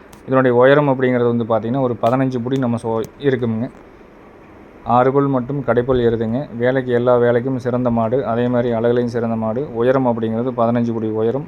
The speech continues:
விருப்பம் இருக்கிறவங்க தொடர்பு கொண்டு கேட்டு தெளிவுபடுத்தி எடுத்துக்கலாம். ரெண்டு காளையினுடைய விற்-,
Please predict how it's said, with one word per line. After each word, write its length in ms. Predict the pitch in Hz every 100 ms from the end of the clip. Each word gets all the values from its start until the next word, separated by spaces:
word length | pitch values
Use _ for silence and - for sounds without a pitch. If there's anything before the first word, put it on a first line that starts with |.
| -
விருப்பம் 340 | 117 127 131 123
இருக்கிறவங்க 420 | 113 113 110 131
தொடர்பு 240 | 120 113
கொண்டு 240 | 113 113 107
கேட்டு 300 | 107 107 127
தெளிவுபடுத்தி 500 | 107 107 110 107 110
எடுத்துக்கலாம். 440 | 107 107 104 123 175 - - - - - - -
ரெண்டு 200 | 135 127
காளையினுடைய 580 | 120 127 143 147 143 135 123
விற்-, 180 | 120